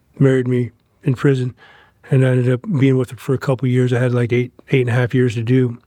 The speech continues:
a long time. And, uh, the love endured. And, but one thing happened, you know, she came to see me many times and,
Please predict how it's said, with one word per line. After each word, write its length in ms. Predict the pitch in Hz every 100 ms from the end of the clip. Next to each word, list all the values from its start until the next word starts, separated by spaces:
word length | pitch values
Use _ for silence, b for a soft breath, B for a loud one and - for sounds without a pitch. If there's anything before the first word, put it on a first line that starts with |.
| _
a 60 | 131
long 240 | 131 123
time. 340 | 117 135 127 120
And, 160 | 117 B B B B B B -
uh, 200 | 131 123
the 160 | 139 135
love 220 | 156 151
endured. 480 | 139 139 147 131 120 _ _ _ _ -
And, 400 | 139 127 123 120 _ -
but 200 | - 147
one 160 | 143 160
thing 180 | 160 127
happened, 500 | 156 170 160 131 123
you 100 | 131
know, 180 | 135
she 160 | 127 -
came 200 | - 180
to 60 | 131
see 180 | -
me 140 | 151 131 - -
many 240 | 139 127
times 440 | 117 127 127 123
and, 140 | 123